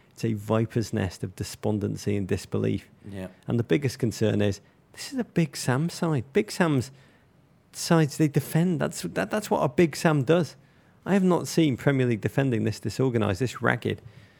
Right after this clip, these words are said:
Speaker 1: since, well, I guess Swansea City earlier in the season. Dark days.
Speaker 2: Yeah, it is dark days. "You're not fit to wear the shirt," sing the Palace faithful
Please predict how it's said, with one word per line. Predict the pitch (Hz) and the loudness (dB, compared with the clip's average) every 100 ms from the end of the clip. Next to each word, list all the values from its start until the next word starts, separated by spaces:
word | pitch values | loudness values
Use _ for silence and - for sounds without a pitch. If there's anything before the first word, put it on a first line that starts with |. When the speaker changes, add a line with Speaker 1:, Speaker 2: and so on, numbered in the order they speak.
| _ _ _ _ | _ _ _ _
Speaker 1:
since, | - 123 120 - | -2 -2 -2 -8
well, | - 123 | -2 0
I | |
guess | 131 120 | 0 -2
Swansea | - 123 110 104 | -2 0 0 -2
City | - 143 123 104 - _ _ _ _ - | 0 0 2 -4 -6 _ _ _ _ 0
earlier | 123 117 117 107 92 - _ _ - | 4 6 6 2 0 -12 _ _ -4
in | 123 | 0
the | 107 | 0
season. | - 131 135 104 78 - | 0 0 0 -2 -8 -2
Dark | 185 180 117 | 0 0 0
days. | 120 123 110 - - - | 0 2 0 -6 -16 -8
Speaker 2:
Yeah, | 98 98 | -4 -2
it | 92 | -2
is | 90 | -4
dark | 101 98 - | -2 -2 -2
days. | 101 98 90 | -4 -2 0
"You're | 104 113 | 2 2
not | 120 113 | 2 0
fit | - 117 - | -2 -4 -4
to | 107 | -4
wear | 104 104 | 0 0
the | 95 | 0
shirt," | - 123 101 95 - | -2 0 0 0 -4
sing | - 98 95 | -4 -2 0
the | 95 92 | -2 -4
Palace | 104 98 87 | -2 -2 -2
faithful | - 98 95 - 95 | -4 -4 -4 -6 -8